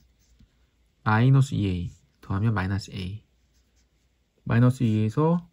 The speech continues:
부가 바뀌고 다시 뒤에 절대값 B가 있습니다. 그래서 요 식이 이렇게 되고, 그다음에 이 위의 식은 절대값이 있고, 루트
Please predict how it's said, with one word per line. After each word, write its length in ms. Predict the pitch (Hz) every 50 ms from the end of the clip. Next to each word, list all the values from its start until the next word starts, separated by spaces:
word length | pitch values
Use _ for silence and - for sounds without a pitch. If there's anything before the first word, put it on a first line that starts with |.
| _
부가 180 | - - 113 110
바뀌고 720 | - 90 85 - - 104 107 113 98 104 123 151 170 175 - - _ _ _ _ _ _ _ _ _ _ _ _ _ _ _ _ _ _ _ -
다시 180 | - 113 113 -
뒤에 480 | - - 110 120 143 156 165 175 170 - _
절대값 600 | _ - 107 107 - 110 104 - - 135 139 135 139
B가 260 | - 104 104 - 107
있습니다. 380 | 95 - - - - - - _ _ _ _ _ _ _ _ _ _ _ _ _ _ _ _ _ _ _ _ _ _ _ - - _ _ _ _ _ _ _ _ _ _ _ _
그래서 180 | - 113 110
요 60 | 113
식이 500 | 117 - - 123 123 147 156 165 180 180 - _ _ _ _ _ _ _
이렇게 280 | - - 117 113 - -
되고, 540 | - - 78 - - 92 101 120 147 175 - - _ _ _
그다음에 220 | - - 107 104 107
이 80 | 101
위의 260 | 110 110 110 117 123
식은 440 | 117 - 113 110 120 139 151 165 170
절대값이 600 | 170 - 110 113 - 123 - 123 120 - - - 104
있고, 440 | 101 - _ - - 143 151 151
루트 580 | 135 107 101 - - - 113 110 113 135 160 175